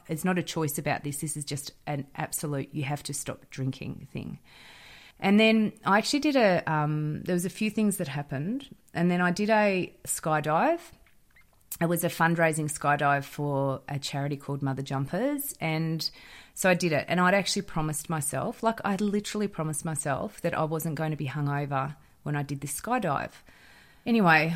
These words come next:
I'll wake up on the morning of the skydive and, yep, I'm really hungover and I'm really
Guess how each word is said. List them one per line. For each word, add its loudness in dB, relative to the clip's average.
I'll 0
wake -2
up -2
on 2
the 2
morning 0
of -6
the 0
skydive -4
and, 4
yep, -2
I'm 0
really 0
hungover -2
and -2
I'm -2
really 2